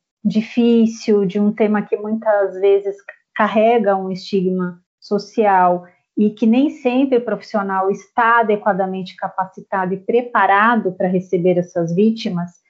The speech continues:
o caminho é a capacitação, treinamento desses profissionais, porque a nossa conduta, ela tem o potencial de amenizar a violência que essa pessoa sofreu ou agravar a violência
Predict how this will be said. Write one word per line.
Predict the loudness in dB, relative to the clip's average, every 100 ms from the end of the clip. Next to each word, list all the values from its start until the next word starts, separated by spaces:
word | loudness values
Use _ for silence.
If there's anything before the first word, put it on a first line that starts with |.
| -4
o | -2
caminho | 0 2 2 4 2 0 0
é | 2 2
a | 2
capacitação, | 0 0 -2 -2 -4 -6 -4 -4 -4
treinamento | -4 -4 -4 -6 -6 -6 -4
desses | 0 0 0 -4 -8 -10 _
profissionais, | -4 -4 -2 0 2 0 0
porque | -4 -6 -2 2 2 2
a | 2 4
nossa | 4 2 0
conduta, | -2 -2 -2 0 0 0 -2 -4 -4 _ _
ela | -2 0
tem | 0 0
o | 2
potencial | 0 0 0 -2 -2 0 2 2
de | 0 0
amenizar | 0 2 2 4 2 2 0 2
a | 2
violência | 2 2 2 0 -2 -12 -12
que | -12
essa | -12
pessoa | -14 -14 -12 -8 -8
sofreu | -8 -16 -8 0 0 0 -2
ou | 2 4
agravar | 4 2 2 2 2 2 4 2
a | 0
violência | 0 0 0 -2 -4 -10 -20